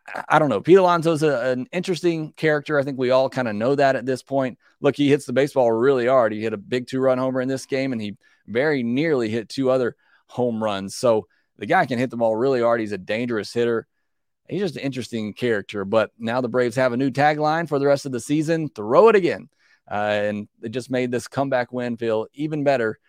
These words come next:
after hearing him yell at one of the nicest people on the field in Bryce Elder. I just, I don't get or understand why he's yelling at Bryce Elder there, but that was certainly an interesting moment in this game.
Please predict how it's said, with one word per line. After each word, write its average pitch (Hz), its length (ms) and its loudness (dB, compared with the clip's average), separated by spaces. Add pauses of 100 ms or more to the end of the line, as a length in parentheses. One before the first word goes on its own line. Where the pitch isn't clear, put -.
(200)
after 110 280 -6
hearing 117 320 -2
him 113 280 -4 (120)
yell 113 320 0
at 110 80 -6 (220)
one 104 260 -2
of 156 60 -2
the 156 60 -4
nicest 143 360 -6
people 131 340 -4
on 120 140 -2
the 110 60 -6
field 107 280 -2
in 98 120 -8
Bryce 104 280 -2
Elder. 95 220 0
I 92 80 -2
just, 92 280 -16
I 90 120 -6
don't 120 260 -4 (380)
get 131 240 -4 (240)
or 101 120 -10
understand 117 540 -4
why 98 140 -2
he's 107 160 -4
yelling 110 260 2
at 98 80 -6
Bryce 104 300 -2
Elder 101 200 2
there, 92 220 -2
but 92 220 -4 (340)
that 120 220 4
was 131 100 -2
certainly 127 340 0
an 113 80 -2
interesting 110 520 -4 (280)
moment 107 380 0
in 104 140 -2
this 90 220 -6
game. 95 360 -2